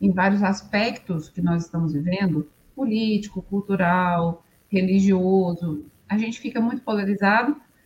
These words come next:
e a gente não vê o caminho do meio, que é o caminho do equilíbrio. Então, eu fiquei pensando, enquanto a Lívia tava falando do sentimento, assim, ó, muitas vezes a gente racionaliza tanto o sofrimento dos outros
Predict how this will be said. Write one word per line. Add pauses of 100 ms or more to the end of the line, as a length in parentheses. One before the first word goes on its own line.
(120)
e
a
gente
não
vê
o
caminho
do
meio,
que
é
o
caminho
do
equilíbrio. (380)
Então,
eu
fiquei
pensando,
enquanto
a
Lívia
tava
falando
do
sentimento,
assim,
ó, (520)
muitas
vezes
a
gente
racionaliza
tanto
o
sofrimento
dos
outros